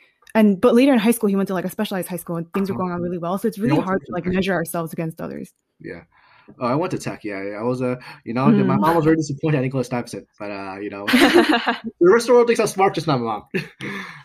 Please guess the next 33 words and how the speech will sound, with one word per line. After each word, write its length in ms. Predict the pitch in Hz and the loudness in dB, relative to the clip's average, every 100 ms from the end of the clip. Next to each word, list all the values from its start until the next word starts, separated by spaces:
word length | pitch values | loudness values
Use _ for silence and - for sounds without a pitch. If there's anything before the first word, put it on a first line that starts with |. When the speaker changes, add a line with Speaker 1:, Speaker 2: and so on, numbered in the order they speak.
| _ - | _ 2
Speaker 1:
I 60 | |
am 220 | 311 339 415 | 4 4 2
curious, 400 | 269 254 269 - | 2 2 2 0
like, 160 | 226 | -6
how, 500 | 214 240 262 320 349 - | -6 -6 -4 -2 -4 -6
how 160 | 240 | -4
do 80 | 294 | 0
you 100 | 392 | 0
think 220 | 392 254 | 2 0
it's 120 | 240 - | 0 -6
affected 420 | - 208 - 202 | -4 -4 -2 -2
your 100 | 202 | -2
self-esteem, 580 | 196 185 196 - 190 170 | -2 -6 -6 -4 -4 -2
like, 200 | 170 170 | -4 -4
being, 420 | 202 208 208 208 - - | -2 0 0 -2 -6 -10
um, 420 | 185 170 165 160 | -6 -4 -4 0
not 240 | 202 240 240 | 2 2 2
necessarily 420 | 233 220 214 208 | -2 -2 -2 0
meeting 200 | 190 196 | 0 0
the 80 | - | -2
expectations 680 | 196 - - 180 - 233 226 _ - | -4 -6 -4 -6 -2 -2 -2 _ -4
in 120 | 190 | -4
certain 260 | - 202 220 | -2 -4 -2
areas, 320 | 247 277 208 | 2 2 0
but 100 | 190 | -2
excelling 400 | 190 - 180 180 | -4 -6 -6 -6
in 80 | 170 | -4
other 220 | 170 175 | -4 -6
areas? 560 | 202 214 254 277 - - - - - - | -6 -6 -4 -6 -10 -20 -18 -18 -14 -2
Speaker 2:
It's, 200 | 165 - | -2 0
it's 200 | 160 156 | -2 -2
been 160 | - 190 | 0 0
a 140 | 147 | 0